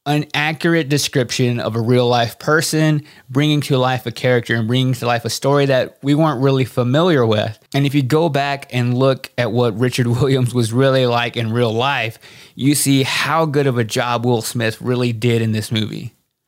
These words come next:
And then with Benedict Cumberbatch, I've never seen him <laughs> make a bad movie, never seen him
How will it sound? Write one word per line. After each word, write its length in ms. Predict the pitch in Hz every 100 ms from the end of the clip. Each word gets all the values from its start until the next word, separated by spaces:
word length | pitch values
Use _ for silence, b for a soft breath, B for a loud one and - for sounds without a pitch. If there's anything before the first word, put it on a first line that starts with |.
| _
And 180 | 143 147
then 200 | 160 202
with 200 | 208 117
Benedict 400 | 135 147 135 -
Cumberbatch, 540 | - 160 143 120 120 117
I've 180 | 143
never 340 | 151 165 190 185
seen 260 | - 165
him 140 | 156 147
<laughs> 0 |
make 200 | 147 143
a 60 | 131
bad 300 | 120 123 117
movie, 300 | 123 123 117
never 280 | 127 135
seen 300 | 139 - 127
him 400 | 123 117 113 110